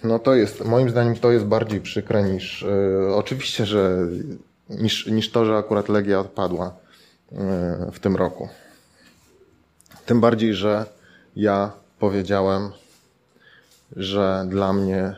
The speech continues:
rok dwa tysiące szesnasty był rokiem najważniejszym,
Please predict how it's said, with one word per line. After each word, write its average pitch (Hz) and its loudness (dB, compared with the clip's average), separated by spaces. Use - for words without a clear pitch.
rok 92 -2
dwa 95 0
tysiące 98 -4
szesnasty 107 -2
był 98 2
rokiem 101 0
najważniejszym, 113 0